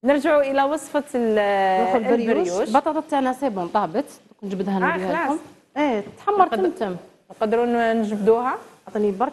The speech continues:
Speaker 2: ن-، ايه نجبدوها اكيد. نخليها دو كوتي.
Speaker 1: يلا
Speaker 2: هاي
Speaker 1: كملي
Speaker 2: بون، باش
Speaker 1: البريوش، انا
Speaker 2: نجبد.
Speaker 1: دوك نجيب هذوك لي كون.
Speaker 2: اه بالك
Speaker 1: نحيها.
Speaker 2: على يدك باسكو سخونه.
Speaker 1: اه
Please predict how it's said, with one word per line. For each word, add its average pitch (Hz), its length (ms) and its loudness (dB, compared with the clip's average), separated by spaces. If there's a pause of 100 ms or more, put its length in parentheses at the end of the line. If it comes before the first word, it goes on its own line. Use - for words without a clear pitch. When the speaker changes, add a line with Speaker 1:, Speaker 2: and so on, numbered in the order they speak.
(120)
Speaker 2:
ن-، 226 200 0
ايه 202 260 2
نجبدوها 175 540 -4
اكيد. 190 280 -10 (1200)
نخليها 240 360 -2
دو 202 140 -6
كوتي. 233 440 -2 (1400)
Speaker 1:
يلا 247 240 4
Speaker 2:
هاي 285 80 2
Speaker 1:
كملي 285 180 2
Speaker 2:
بون، 240 80 -4
باش 262 100 4
Speaker 1:
البريوش، 277 240 -2
انا 269 160 0
Speaker 2:
نجبد. 240 40 0
Speaker 1:
دوك 247 120 -2
نجيب 247 240 2
هذوك 226 280 2
لي 208 200 0
كون. 196 140 -2
Speaker 2:
اه 226 320 -2
بالك 220 220 0
Speaker 1:
نحيها. 277 140 -2
Speaker 2:
على 233 120 2
يدك 233 160 -4
باسكو 254 240 -4
سخونه. 226 440 -4 (560)
Speaker 1:
اه 233 220 -2